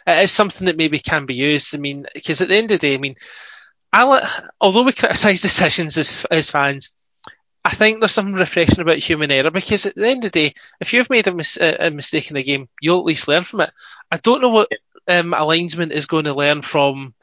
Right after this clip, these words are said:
um, not seeing an armpit hair, um, playing someone onside or offside.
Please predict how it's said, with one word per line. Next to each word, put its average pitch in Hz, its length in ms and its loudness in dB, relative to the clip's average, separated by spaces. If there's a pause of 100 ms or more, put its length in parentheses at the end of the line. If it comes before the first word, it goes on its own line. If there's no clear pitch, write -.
(260)
um, 139 380 -2 (160)
not 156 300 0
seeing 151 420 0
an 147 140 -4
armpit 143 500 -2
hair, 147 380 0 (260)
um, 151 200 -2
playing 139 280 -4
someone 135 300 -2
onside 135 560 -2
or 123 120 0
offside. 170 520 -4